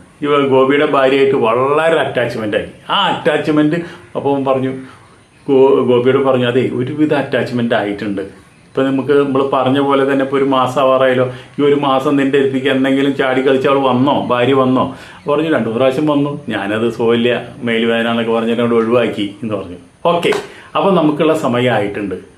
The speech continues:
അപ്പൊ ഇന്ന്, ഇന്ന് ഞാൻ സ്മോൾ അടിച്ചിട്ട് വീട്ടിൽ പോകുന്നില്ല, ഞാൻ കുറച്ച് ഓവറായ പോലെ കഴിച്ചിട്ട് ഞാൻ ഹാളിൽ കിടന്നോളാം" എന്ന് പറഞ്ഞു. അങ്ങനെ അന്ന് അവര്, ആ,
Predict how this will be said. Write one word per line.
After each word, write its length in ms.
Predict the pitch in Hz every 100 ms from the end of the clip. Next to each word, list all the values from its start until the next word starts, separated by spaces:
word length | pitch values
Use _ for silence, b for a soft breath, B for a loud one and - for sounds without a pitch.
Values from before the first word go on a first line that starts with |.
| -
അപ്പൊ 160 | - 131
ഇന്ന്, 400 | 127 143 160 165 B B B 175
ഇന്ന് 180 | 202
ഞാൻ 400 | 226 185 175 165
സ്മോൾ 360 | - 143 135 151
അടിച്ചിട്ട് 300 | 139 123 123
വീട്ടിൽ 380 | 120 117 110 139
പോകുന്നില്ല, 420 | 117 107 107 101
ഞാൻ 300 | 104 117 120
കുറച്ച് 260 | 120 - 120
ഓവറായ 520 | 117 113 113 127 120
പോലെ 260 | 120 113
കഴിച്ചിട്ട് 440 | 113 113 107 107 104
ഞാൻ 420 | 110 107 110 123 - - 120 107
ഹാളിൽ 280 | 107 113 113
കിടന്നോളാം" 380 | 113 104 98 - -
എന്ന് 120 | 110
പറഞ്ഞു. 160 | 95 92 B B B -
അങ്ങനെ 200 | 120 127
അന്ന് 240 | 107 110
അവര്, 260 | 120 113 113
ആ, 600 | 117 - - 120 110